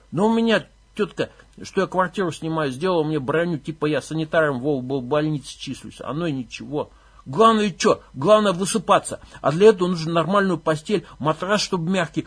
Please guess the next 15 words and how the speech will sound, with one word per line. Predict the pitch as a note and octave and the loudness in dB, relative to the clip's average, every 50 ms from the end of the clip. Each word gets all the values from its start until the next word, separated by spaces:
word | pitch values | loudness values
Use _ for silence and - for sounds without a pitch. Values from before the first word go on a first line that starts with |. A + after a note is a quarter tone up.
| - - - | -8 -10 -10
упругий | B3 - - F#3+ A3 G#3 E3 F3+ F3 | -10 -4 2 2 2 2 2 0 -2
в | D3 C#3+ | -2 -2
меру, | E3+ F#3 F#3 F3 D#3+ C#3+ A#2+ | 0 2 2 4 4 2 0
в | G#2 - D3+ | -2 -2 0
нормальном | E3+ E3+ F#3+ G#3+ G#3+ G3 F3+ E3 D#3 C#3+ | 0 2 4 4 4 4 4 0 0 0
доме, | F3+ G3+ G3 F#3 D3+ - - - - - | 2 2 2 2 0 -2 -4 -12 -8 -4
а | C3 D#3+ | -2 0
не | F#3 F3+ | 0 0
где-то | E3 E3 G3+ F#3 - E3+ | 0 -2 -2 -2 -2 -4
там, | D3+ - D#3+ C#3 B2 | 0 0 0 0 0
женщину | C#3 D#3+ G#3+ G#3+ F#3 - F3 F#3 F3 | 0 0 0 0 0 0 -2 -4 -4
чистую, | - - G3 F#3 - - - C#3+ | -4 -4 -6 -6 -2 -2 -2 -2
чтобы | - - D#3 C3+ C3+ | -2 -4 -8 -8 -2
готовую | C3 E3 E3 E3 - F3+ E3+ D#3+ D3 | 0 0 0 0 0 0 0 2 0
кушать. | - - D#3 D3 - C3 - | -2 -4 -6 -6 -6 -8 -10